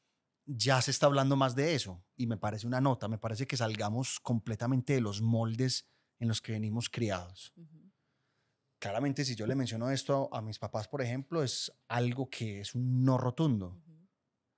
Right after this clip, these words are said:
Speaker 1: Las personas, tengo muchos amigos que tienen la relación abierta y me parece una nota.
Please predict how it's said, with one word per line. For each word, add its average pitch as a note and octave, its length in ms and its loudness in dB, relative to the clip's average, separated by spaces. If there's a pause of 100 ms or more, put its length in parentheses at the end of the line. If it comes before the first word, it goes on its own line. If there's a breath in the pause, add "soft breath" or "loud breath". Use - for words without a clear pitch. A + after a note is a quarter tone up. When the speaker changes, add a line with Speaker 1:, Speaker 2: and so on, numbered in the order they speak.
(200)
Speaker 1:
Las B2 240 2
personas, C3 560 0
tengo B2 220 2
muchos C#3 300 0
amigos A2+ 340 -4
que - 80 -12
tienen A2+ 200 -6
la A#2 80 2
relación G2+ 300 -6
abierta A#2 480 -8 (420)
y A2 80 -6
me G2+ 80 -4
parece G2 240 -6
una G#2+ 120 -4
nota. F#2 380 -8